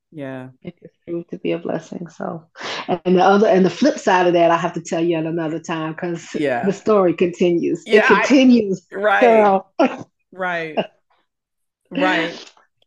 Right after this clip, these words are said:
Speaker 2: But, um, with my,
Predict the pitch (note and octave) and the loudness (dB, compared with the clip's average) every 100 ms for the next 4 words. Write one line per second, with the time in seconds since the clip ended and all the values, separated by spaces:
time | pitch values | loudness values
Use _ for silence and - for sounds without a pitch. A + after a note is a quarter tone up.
0 | - - - F#3 A#3+ D#3+ - - - _ | -14 -14 -10 -2 0 0 -2 -10 -20 _
1 | _ - _ _ _ _ F#3+ F#3 E3 - | _ -20 _ _ _ _ -6 -4 -4 -6
2 | - _ _ _ - F3+ G3+ G3 F#3 F#3+ | -10 _ _ _ -6 2 2 2 -2 0
3 | G3 G3+ G3+ G#3+ A3+ G3+ | 2 2 0 0 -2 -8